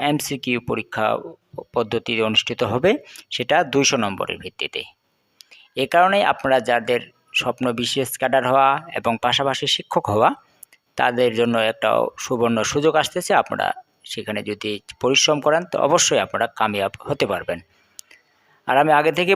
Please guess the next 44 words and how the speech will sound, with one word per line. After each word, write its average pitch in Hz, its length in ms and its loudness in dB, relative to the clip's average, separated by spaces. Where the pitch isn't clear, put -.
বলে 180 220 6
রাখছি 180 240 -2
যে - 60 2
আসলে 127 240 0
এটা 127 180 -2
নিয়ে 127 140 2
আলোচনা 127 320 0
করার 131 240 2
যোগ্যতা 120 340 -2
আমার 113 140 0
নয়, 165 120 -4
কারণ 185 160 2
আমি 175 120 0
এর 160 120 4
আগে 143 120 0
বেশ 139 120 2
কয়েকবার 139 360 2
আমার 98 280 -4
জীবনে 123 300 0
আমি 120 180 2
বিসিএস 127 380 -2
পরীক্ষায় 131 280 2
অংশগ্রহণ 120 300 -2
করেছি, 123 280 -4
কিন্তু 117 180 -4
সফল 120 260 -2
হতে 117 220 -6
পারিনি। 117 280 -4
তো - 60 -8
তারপর 123 260 4
আপনাদের 131 280 0
এই 127 120 -6
তথ্যটা 143 340 0
জানানোর 110 480 2
জন্যই 160 320 2
মূলত 123 220 0
আজকের 104 320 -6
ভিডিওটি। 110 460 -2
আর 120 80 4
যেটা 123 220 2
বিশেষত 135 420 -2
হচ্ছে 156 200 -6
কি, 143 120 -4
এখানে 156 360 -2